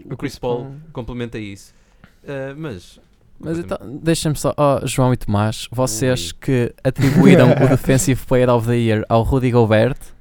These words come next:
Speaker 3: que não, não
Speaker 2: Por
Speaker 3: tomaram em
Speaker 2: impa-
Speaker 3: conta
Speaker 2: <laughs>
Speaker 3: as lesões, mas não o puseram na, nas equipas ao N B A.
Speaker 1: Olha, vou-te ser sincero, no meu caso, porque eu acho que o Warford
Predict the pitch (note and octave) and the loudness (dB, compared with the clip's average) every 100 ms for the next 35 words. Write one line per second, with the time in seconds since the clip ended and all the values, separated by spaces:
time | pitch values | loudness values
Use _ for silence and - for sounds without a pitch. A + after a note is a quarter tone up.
0 | _ _ - - - C3 C#3+ C#3+ C#3+ D3 | _ _ -20 -8 -2 2 2 2 2 2
1 | C#3 D3+ D3 D3 D3 G3+ G#3 F#3 E3+ D#3+ | 4 4 6 6 6 8 10 10 8 6
2 | D#3 - G3+ C3+ C3+ C#3 C#3 B2+ C3 C#3+ | 4 0 2 4 4 4 4 4 4 4
3 | D#3 - C#3 D#3 E3+ D#3+ E3+ F3+ F#3 - | 0 -2 2 6 6 4 4 4 2 0
4 | F3+ E3+ F3+ F#3 G3 F#3+ - - - - | 0 2 4 4 0 -2 -10 -20 -20 -20
5 | _ - - - E3+ F3+ F3 F3+ F3+ F3+ | _ -20 -20 -6 0 2 2 0 -2 -2
6 | F3+ F3+ F#3+ F3+ F3+ F3 F3+ F#3 - - | -2 -2 -2 2 2 2 0 -4 -8 -20
7 | _ C#3 A#2 C#3 - D3 A#2+ G#2 A2+ A#2 | _ -12 -10 -10 -12 -14 -12 -10 -10 -10
8 | C3+ C3+ C3 - C3+ - B2+ A2+ A2+ - | -8 -8 -10 -16 -16 -12 -8 -8 -10 -10
9 | A2+ B2 - C#3 C3 | -8 -8 -10 -16 -16